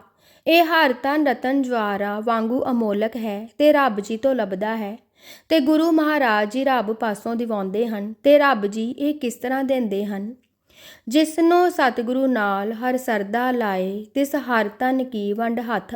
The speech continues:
ਆਵੇ, ਜਿਸ ਨੂੰ ਕਰਤੇ ਧੁਰ ਲਿਖ ਪਾਇਆ।" ਫਿਰ ਜੋ ਮਨ ਨੂੰ ਸ਼ੁੱਧ ਕਰਨਾ ਹੈ, ਅਚਾਨਕ ਨੇਕ ਬਣਾਉਣੇ ਹਨ,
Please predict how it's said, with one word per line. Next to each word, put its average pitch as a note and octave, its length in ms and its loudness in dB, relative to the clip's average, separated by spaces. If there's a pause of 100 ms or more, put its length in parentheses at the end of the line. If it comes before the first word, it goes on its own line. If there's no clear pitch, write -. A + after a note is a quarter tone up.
ਆਵੇ, F#3+ 460 -4 (500)
ਜਿਸ D4 300 0
ਨੂੰ E4+ 300 4
ਕਰਤੇ G#3+ 500 0
ਧੁਰ G#3+ 260 -4
ਲਿਖ G#3+ 260 -8
ਪਾਇਆ।" F#3+ 460 -8 (1080)
ਫਿਰ F4 300 4
ਜੋ F#4 200 2
ਮਨ D4+ 240 2
ਨੂੰ C#4+ 200 2
ਸ਼ੁੱਧ C4 320 -4
ਕਰਨਾ G#3 480 -4
ਹੈ, G#3 240 -10 (180)
ਅਚਾਨਕ C4+ 540 2
ਨੇਕ A3 360 -2
ਬਣਾਉਣੇ A3+ 540 -2
ਹਨ, G3+ 280 -8